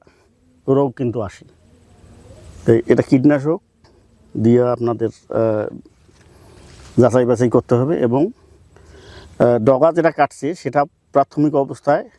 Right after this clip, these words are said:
ডগা যে জায়গায় ছিদ্র করছে, তার থেকে কিছু দূর জায়গা ভেঙে মূল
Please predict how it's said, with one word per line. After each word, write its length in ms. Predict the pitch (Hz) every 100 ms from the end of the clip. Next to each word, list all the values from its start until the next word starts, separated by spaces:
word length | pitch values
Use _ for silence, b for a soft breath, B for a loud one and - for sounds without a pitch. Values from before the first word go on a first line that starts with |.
| _
ডগা 320 | 120 127 143 139
যে 180 | 127
জায়গায় 260 | 139 143 139
ছিদ্র 380 | - - 127 175
করছে, 440 | 175 123 - 127 - _ _ _ _ _
তার 100 | 156 -
থেকে 400 | 170 175 190 180 - -
কিছু 280 | 180 220
দূর 340 | 180 180 170 - -
জায়গা 240 | 147 147 175
ভেঙে 440 | 135 143 147 185 - _ _ _ _ _ -
মূল 240 | 180 170